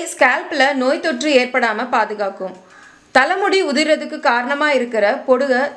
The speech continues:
தலை சருமத்துல இருந்து அறவே எடுத்துரும். ஏன்னா வேப்பிலையில ஆன்டிமைக்ரேஸ், antiviral,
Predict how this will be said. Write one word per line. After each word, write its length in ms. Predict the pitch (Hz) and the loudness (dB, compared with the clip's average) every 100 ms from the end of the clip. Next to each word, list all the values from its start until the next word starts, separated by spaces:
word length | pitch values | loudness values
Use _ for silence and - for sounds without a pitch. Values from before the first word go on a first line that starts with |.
| - | 0
தலை 160 | 254 339 349 | 2 2 -2
சருமத்துல 480 | 330 330 285 233 233 | -2 -2 0 0 0
இருந்து 260 | 208 202 254 - | -4 -2 0 0
அறவே 260 | 220 233 285 226 | 0 0 0 -2
எடுத்துரும். 420 | 208 208 185 185 - - _ _ _ _ _ - 269 | -2 -4 -4 -4 -10 -20 _ _ _ _ _ 0 2
ஏன்னா 240 | 359 294 277 240 | 4 2 2 4
வேப்பிலையில 580 | 277 359 370 320 240 208 247 - - _ _ _ _ - | 2 4 2 2 2 0 -2 -8 -20 _ _ _ _ 0
ஆன்டிமைக்ரேஸ், 840 | 254 330 370 339 285 226 240 277 - - _ _ 208 | 0 0 0 2 0 0 -2 -2 -6 -16 _ _ 0
antiviral, 680 | 240 277 339 294 247 233 302 | 0 0 0 2 2 0 -4